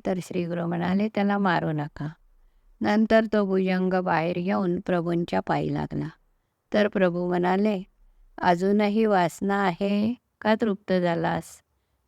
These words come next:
तेव्हा तो सर्प मनुष्यवाणीने म्हणाला, "खूप तृप्ती झाली देवा,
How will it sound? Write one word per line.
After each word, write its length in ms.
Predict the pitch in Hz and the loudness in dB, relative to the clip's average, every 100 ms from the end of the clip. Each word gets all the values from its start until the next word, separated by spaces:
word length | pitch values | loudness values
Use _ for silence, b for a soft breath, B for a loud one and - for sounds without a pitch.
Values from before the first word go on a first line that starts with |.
| - | -4
तेव्हा 260 | 202 208 214 | 0 2 0
तो 180 | 220 | -2
सर्प 400 | 214 190 180 - | -2 -2 -2 -2
मनुष्यवाणीने 1000 | 185 180 175 165 - 185 170 165 165 165 | -2 0 0 -2 -4 -2 -2 -2 -2 -2
म्हणाला, 540 | 165 160 180 214 220 156 - _ _ _ _ _ - | -2 -2 0 2 2 -2 -10 _ _ _ _ _ -8
"खूप 440 | - 240 247 - | 0 2 2 2
तृप्ती 380 | 180 156 - 156 | 0 0 0 0
झाली 320 | 156 151 156 | 2 0 0
देवा, 280 | 151 147 | -2 -2